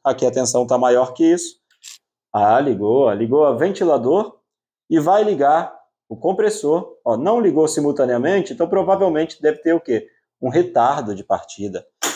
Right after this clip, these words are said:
Ó, tem um retardo. Então, dá até pra ver aqui na configuração que tinha um retardo. Vamos ver aqui o retardo. O retardo você encontra aqui, ó. Opa, compressor. Compressor tá aqui, ó.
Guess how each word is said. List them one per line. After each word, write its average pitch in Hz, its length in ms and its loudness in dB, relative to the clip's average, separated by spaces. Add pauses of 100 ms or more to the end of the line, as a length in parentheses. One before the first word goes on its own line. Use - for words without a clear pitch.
(260)
Ó, 127 160 2
tem - 300 -4
um 123 40 -4
retardo. 143 520 0
Então, 160 520 -2
dá 175 180 0
até 175 160 0
pra 196 180 0
ver 165 140 0
aqui 165 180 -2
na 175 100 0
configuração 170 720 -4
que - 80 -20
tinha 139 160 -6
um 139 60 -4
retardo. 123 520 -2 (580)
Vamos 160 160 0
ver 135 140 4
aqui 120 160 -2
o 110 40 2
retardo. 104 480 0
O 104 40 -2
retardo 165 500 0
você 165 240 -2
encontra 139 420 -2
aqui, 104 240 -10
ó. 92 100 -10 (640)
Opa, 160 880 0
compressor. 147 840 -2
Compressor 170 800 0 (460)
tá 147 100 2
aqui, 143 240 -4
ó. 92 140 -6